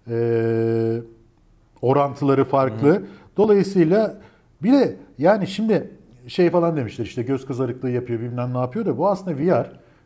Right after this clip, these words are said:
Speaker 1: yeni bir şey değil.
Speaker 2: Yok canım.
Speaker 1: Çocukluğumuzdan beri, Nintendo'dan beri böyle bir, e, şeyler var. İşte Oculus
Speaker 2: Var.
Speaker 1: oyun tarafıyla ön tarafa çıktı. Bence zaten V R gözlük yani şimdilik oyun noktasında keyifli.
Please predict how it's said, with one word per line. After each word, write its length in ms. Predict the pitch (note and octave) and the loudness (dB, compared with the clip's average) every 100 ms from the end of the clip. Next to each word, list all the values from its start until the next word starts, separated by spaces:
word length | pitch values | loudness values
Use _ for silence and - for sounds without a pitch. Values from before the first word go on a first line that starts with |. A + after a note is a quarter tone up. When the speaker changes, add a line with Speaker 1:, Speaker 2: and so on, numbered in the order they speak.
| _ | _
Speaker 1:
yeni 200 | E3+ E3 | -4 -4
bir 60 | G2 | -4
şey 240 | G3 F3 | -6 -6
değil. 280 | B2 F2+ G2+ | -8 -12 -12
Speaker 2:
Yok 200 | F3+ F#3 | -12 -10
canım. 180 | F3+ D#3+ | -14 -4
Speaker 1:
Çocukluğumuzdan 760 | F#3+ F3+ F3+ F3+ F3 D#3 B2 | 0 0 -2 -2 -2 -2 -2
beri, 180 | A2 D3 | -2 -4
Nintendo'dan 600 | D#3 D3 D#3 B2+ G#2+ G#2 | -4 -2 -2 -2 -6 -6
beri 180 | C3 D#3 | -4 0
böyle 220 | D3 C3 | 0 0
bir, 320 | C#3+ D3 B2+ | -2 -4 -6
e, 280 | C#3+ C3 B2+ | -4 -2 -2
şeyler 400 | B2+ D3 B2+ C#3 | -2 -2 2 2
var. 200 | C3+ G#2+ - | 2 0 -4
İşte 180 | - E3 | -8 -2
Oculus 420 | D#3+ D#3 C3+ F#3 | -2 0 0 0
Speaker 2:
Var. 180 | - - _ _ - _ - | -4 -18 _ _ -20 _ 0
Speaker 1:
oyun 280 | E3+ F#3 | 2 2
tarafıyla 560 | D#3+ C#3+ A#2+ A#2+ A2 A2 | 2 0 0 -2 -4 -4
ön 60 | G#2 | -6
tarafa 320 | A2 G#2 G#2 | -6 -6 -8
çıktı. 420 | G#2+ - D3+ F3+ - - _ F3 | -12 -6 -4 -4 -6 -20 _ -2
Bence 480 | F3 D3 D3 D#3 C3+ | -2 0 0 -2 0
zaten 460 | D3 D3+ D3 C#3+ | 0 0 -2 -2
V 160 | D#3+ D#3 | 0 0
R 40 | |
gözlük 400 | C#3 A#2+ A#2+ E3 - - _ _ _ _ C3 C#3+ C#3 D3+ | 0 -4 -4 -10 -12 -20 _ _ _ _ -20 -18 -16 -8
yani 240 | D#3+ B2+ | -6 -6
şimdilik 600 | B2+ A3+ F#3 A#2+ D#3 - - _ _ _ | -6 -4 -2 -2 -4 -8 -20 _ _ _
oyun 320 | D#3+ E3 G3 F#3+ | 0 2 4 2
noktasında 760 | D3+ - C#3 D3 C3+ E3+ F#3+ F#3+ | 0 0 -4 -4 -4 -2 -4 -2
keyifli. 520 | F3+ D3+ C3+ - G2+ | 0 0 0 -4 -8